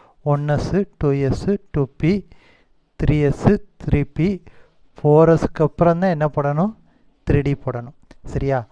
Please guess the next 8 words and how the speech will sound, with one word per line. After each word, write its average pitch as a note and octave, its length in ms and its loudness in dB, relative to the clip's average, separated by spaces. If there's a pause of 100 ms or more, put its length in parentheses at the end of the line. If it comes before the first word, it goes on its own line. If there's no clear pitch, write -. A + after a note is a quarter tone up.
(380)
எஸ்ல D#3+ 380 0
ரெண்டு C#3 260 -2
electron, C#3 560 -2 (1120)
சரியா? C3+ 420 -4 (120)
பியில E3+ 480 2 (120)
ஆறு C3+ 360 0
electron, C#3 540 -4 (800)
டியில F#3 400 0